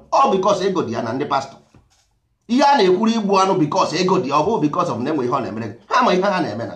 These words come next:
jere asa. Ị chere ọ bụ asị? Ị ma ego na anyị kara inweta ego ma anyị na-egbu anụ? Ị ma mmadụ onye na-akpọ anyị ka igbu a-, na ha na-achọ igbu anụ, igbu anụ, igbu anụ? Ị ma na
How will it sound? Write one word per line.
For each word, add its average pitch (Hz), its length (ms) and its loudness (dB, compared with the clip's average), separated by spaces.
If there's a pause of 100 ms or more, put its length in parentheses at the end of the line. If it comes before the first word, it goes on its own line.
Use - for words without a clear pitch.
jere 160 140 -4
asa. - 260 -8 (1200)
Ị 147 60 -10
chere 190 140 2
ọ 208 60 4
bụ 196 120 4
asị? - 140 -4 (1500)
Ị 170 100 2
ma 220 120 2
ego 254 240 2
na 214 80 0
anyị 220 120 0
kara 160 160 0
inweta 170 260 0
ego 151 160 0
ma 127 80 -2
anyị 147 120 0
na-egbu 117 260 -2
anụ? 110 160 -4 (720)
Ị 202 140 2
ma 202 120 4
mmadụ 226 260 2
onye 190 100 2
na-akpọ 180 280 2
anyị 156 160 0
ka 127 120 -4
igbu 139 180 -4
a-, 135 220 -2 (220)
na 131 100 -4
ha 156 120 2
na-achọ 127 300 -4
igbu 131 240 -2
anụ, 120 160 -2 (100)
igbu 131 260 -4
anụ, 123 140 0
igbu 127 220 -4
anụ? 110 180 -4 (1300)
Ị 247 160 2
ma 262 160 6
na 262 80 4